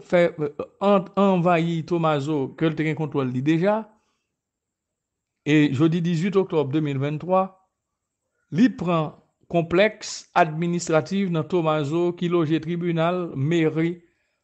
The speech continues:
bureau O I M, officier état civil, nan, ki andan komin sa.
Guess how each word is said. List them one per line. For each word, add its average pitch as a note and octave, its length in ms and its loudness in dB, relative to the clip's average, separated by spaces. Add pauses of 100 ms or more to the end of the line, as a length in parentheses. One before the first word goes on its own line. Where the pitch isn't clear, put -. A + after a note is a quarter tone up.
bureau F3+ 540 0
O E3+ 100 2
I E3 200 0
M, F#3+ 300 0 (100)
officier F3+ 800 0
état E3 280 0
civil, F3 560 -4 (1000)
nan, C#3+ 320 0
ki F3 240 -2
andan D3 580 0
komin C3+ 380 -2
sa. - 360 -8